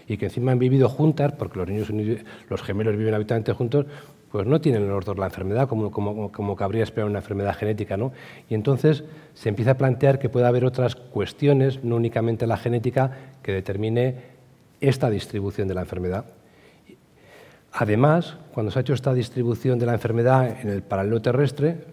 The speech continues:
vale, sale, pero dices, "Bueno, hay muchas distancias, eh, ahí la, puede haber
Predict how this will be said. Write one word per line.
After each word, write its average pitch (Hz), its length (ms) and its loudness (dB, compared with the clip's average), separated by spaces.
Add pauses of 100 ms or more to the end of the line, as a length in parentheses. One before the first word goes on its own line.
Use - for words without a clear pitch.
(800)
vale, 101 300 -2
sale, 110 340 0
pero 104 120 -4
dices, 95 120 -6
"Bueno, 98 220 -2
hay 95 120 -4
muchas 101 300 -4
distancias, 113 720 -2
eh, 98 260 -4
ahí 101 220 -2
la, 95 260 -4 (280)
puede 104 160 -2
haber 104 180 -2